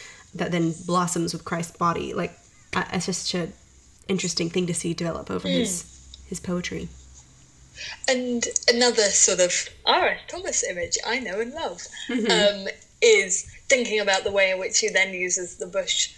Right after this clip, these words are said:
Speaker 2: sometimes to become the cross. And I'm
Speaker 1: Hmm.
Speaker 2: thinking in particular of a prose essay which is called, uh, A Thicket in Lynn, where he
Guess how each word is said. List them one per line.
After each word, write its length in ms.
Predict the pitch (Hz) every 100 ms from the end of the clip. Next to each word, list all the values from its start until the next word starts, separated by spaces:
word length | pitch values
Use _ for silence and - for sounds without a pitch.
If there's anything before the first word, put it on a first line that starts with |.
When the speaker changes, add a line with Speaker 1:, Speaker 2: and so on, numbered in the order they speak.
| -
Speaker 2:
sometimes 600 | - - 185 175 175 175
to 100 | -
become 420 | 185 185 - 196 190
the 80 |
cross. 520 | 190 - 240 - - - -
And 260 | 220 208 190
I'm 120 | 185
Speaker 1:
Hmm. 40 | 180
Speaker 2:
thinking 280 | 196 180
in 100 | 202
particular 500 | 190 185 208 - 190
of 100 | 180
a 60 | 185
prose 380 | 180 202 196 190
essay 400 | 175 - 185 175
which 200 | 156 196
is 140 | -
called, 300 | - 190 185 - - - -
uh, 320 | 185 180 175 -
A 60 | 196
Thicket 420 | - 220 220 208
in 220 | 208 196
Lynn, 280 | 202 208 277 - - -
where 220 | 208 180
he 500 | 175 214 190 180